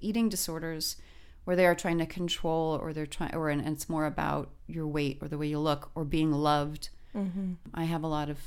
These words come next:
Speaker 1: empathy for them, for, for women that go through that, for, like, Jasmine.
Speaker 2: Of course. And it is so psychological. And it sounds like that was,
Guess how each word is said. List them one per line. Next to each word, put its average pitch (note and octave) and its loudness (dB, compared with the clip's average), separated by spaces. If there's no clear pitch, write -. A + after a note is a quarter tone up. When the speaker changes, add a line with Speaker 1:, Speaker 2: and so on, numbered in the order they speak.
Speaker 1:
empathy D#3 -2
for D3+ -8
them, C#3+ -6
for, C#3+ -6
for - -6
women D#3 2
that D3+ -2
go E3 -6
through G#3 -8
that, - -2
for, F#3 -2
like, F3+ -4
Jasmine. A3 -4
Speaker 2:
Of G3+ 0
course. A3 -2
And G3+ -2
it A3+ 2
is A#3+ 2
so G#3+ 2
psychological. G3+ -4
And G3 -4
it G3 -6
sounds A3+ 4
like G3+ 0
that G3 4
was, F#3 2